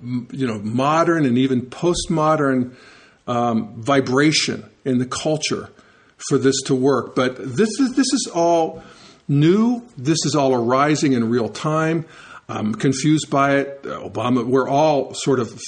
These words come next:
feeling our way through it. But absolutely, to bring in this other side of the street where it's not just about the struggle,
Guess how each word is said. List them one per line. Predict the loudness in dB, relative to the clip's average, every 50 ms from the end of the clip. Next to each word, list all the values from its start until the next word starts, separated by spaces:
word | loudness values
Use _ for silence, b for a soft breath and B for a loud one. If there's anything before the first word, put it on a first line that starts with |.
| -4
feeling | 0 0 2 2 2 2 2
our | 0 2
way | 2 2 0 0
through | -2 -4 -2 0 2 2 2
it. | 0 -4 -6
But | -6 -6 -6 -6 -8 -10 -4 -2
absolutely, | 0 0 0 0 -2 -4 -2 0 0 2 2 2 2 2 0 -2 -4 -4 -4 -8 -12 b b b b b b b b b b -4
to | -4 -2
bring | 2 2 4 4 4 4
in | 4 4 2
this | 2 0 -2 -2 -2
other | 0 0 2 0
side | 0 0 0 0 0 0 0
of | 0
the | 0 0
street | -2 -2 -2 0 0 2 0 0
where | -2 -2 -2 -2
it's | -2 -2 0
not | 0 0 2 0 0 0
just | -2 -2 -2 -2
about | 0 0 0 0 0
the | -2 -4
struggle, | -4 -4 -2 0 0 0 0 -2 -4 -8 -10 -16